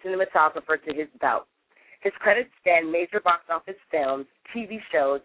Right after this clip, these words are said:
music videos, and documentaries. More than just a veteran, T has worked with the likes of Spike Lee, John Singleton, Jay-Z on his Fade to Black documentary,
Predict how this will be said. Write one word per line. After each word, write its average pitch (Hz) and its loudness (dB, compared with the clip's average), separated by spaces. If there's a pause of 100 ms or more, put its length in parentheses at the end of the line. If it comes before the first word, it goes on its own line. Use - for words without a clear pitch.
music 170 -6
videos, 151 2
and 147 -10
documentaries. 139 -2 (560)
More 220 4
than 269 -2
just 233 0
a 262 0
veteran, 151 2
T 214 -2
has 196 4 (100)
worked 185 2
with 190 -6
the 175 -4
likes 160 -4
of 156 -12
Spike - -4
Lee, 196 -2
John 135 0
Singleton, 190 2
Jay-Z 156 0
on 160 4
his 151 -8
Fade 156 0
to 151 -4
Black 131 0
documentary, 190 2